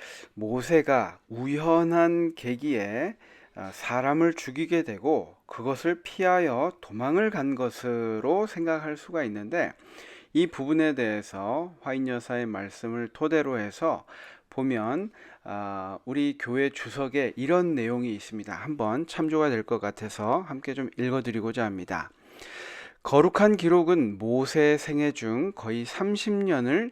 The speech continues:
침묵 가운데 뛰어넘는다." 그렇죠? 어린 시절에서 바로 이 사십 대까지 넘어왔으니까요. 그 다음 기록된 사건은 그가 사십 세가 되었을 때 일어난 일입니다.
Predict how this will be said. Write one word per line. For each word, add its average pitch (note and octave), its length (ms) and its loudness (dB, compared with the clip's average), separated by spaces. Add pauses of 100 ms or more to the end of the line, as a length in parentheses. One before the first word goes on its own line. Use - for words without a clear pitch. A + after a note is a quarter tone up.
침묵 F#3+ 440 -2
가운데 G#2+ 440 -2
뛰어넘는다." A#2+ 880 -6 (160)
그렇죠? A#2+ 300 -4
어린 C3 380 0
시절에서 A#2+ 540 -2
바로 A2+ 500 -2
이 A2 160 -8
사십 - 420 -8
대까지 C3+ 1000 0
넘어왔으니까요. A2 1080 -2 (480)
그 F3 140 6
다음 F3+ 260 10
기록된 D#3+ 500 4
사건은 C3+ 640 -2
그가 C3+ 300 -2
사십 A#2+ 580 -4
세가 F#3 300 2
되었을 D3+ 380 0
때 C3+ 260 4
일어난 B2+ 460 0
일입니다. A2+ 600 -6